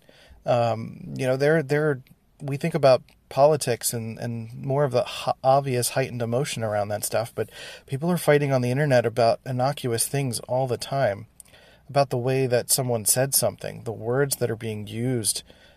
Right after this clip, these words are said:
uh, to address a certain topic. And I think one of the real challenges here is the malleability of context, and that on the internet, all you see is text.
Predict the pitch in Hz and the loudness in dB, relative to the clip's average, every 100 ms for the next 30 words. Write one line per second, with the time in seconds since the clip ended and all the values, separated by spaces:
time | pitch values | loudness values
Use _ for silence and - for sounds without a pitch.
0 | _ - 113 107 101 - - 113 95 117 | _ -8 -4 -2 -4 -4 -4 -4 -4 0
1 | 120 135 - 104 - 110 104 - 135 135 | 2 2 0 0 0 -2 -8 -4 -4 -2
2 | 98 - - _ - - _ _ - 131 | -6 -8 -12 _ -20 -20 _ _ -4 0
3 | 123 131 120 - _ _ _ - - 135 | 2 0 -4 -6 _ _ _ -20 -8 -6
4 | 143 180 196 - - 127 131 165 139 135 | -2 0 -2 -4 -10 -2 2 4 2 0
5 | 127 120 147 160 - 139 180 156 110 - | -2 2 2 2 2 2 2 0 -4 -4
6 | 104 107 120 123 117 123 - _ - _ | -4 -6 -6 -6 -6 -4 -6 _ -20 _
7 | _ _ _ _ 127 127 127 127 147 143 | _ _ _ _ -8 -4 2 4 4 2
8 | 123 135 147 117 110 107 - _ _ 120 | 2 4 4 2 -2 -8 -16 _ _ 0
9 | 127 123 117 - _ - 139 139 131 110 | 2 2 0 -14 _ -8 -2 -2 0 -2
10 | 107 - - - _ _ _ - 139 151 | -2 -4 -6 -12 _ _ _ -6 2 4
11 | 156 156 165 151 165 160 131 123 - - | 4 2 2 4 4 6 6 4 2 -4
12 | 135 151 143 135 - 143 135 113 101 117 | -2 0 0 0 0 0 -2 -2 -2 0
13 | - - 123 - - - | 0 2 0 2 -6 -8